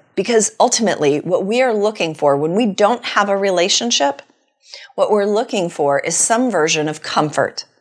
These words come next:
and stability and safety and predictability in someone who shares the same values that we do. That's what we're, what we're looking for. We're seeking resonance, and resonance is about sameness,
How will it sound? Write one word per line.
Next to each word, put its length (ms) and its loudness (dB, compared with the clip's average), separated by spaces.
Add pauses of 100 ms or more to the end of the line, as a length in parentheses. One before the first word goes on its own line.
(160)
and 220 -2
stability 840 0
and 200 -2
safety 720 -2 (580)
and 100 2
predictability 1000 0 (640)
in 100 2
someone 420 0
who 200 -2
shares 500 0
the 100 -4
same 300 0
values 600 0 (120)
that 140 2
we 120 4
do. 240 -2 (960)
That's 200 2
what 100 2
we're, 300 -2
what 320 0
we're 160 2
looking 320 -2
for. 200 0
We're 120 -4
seeking 680 0
resonance, 600 0
and 260 0
resonance 600 2
is 140 0
about 260 2
sameness, 880 0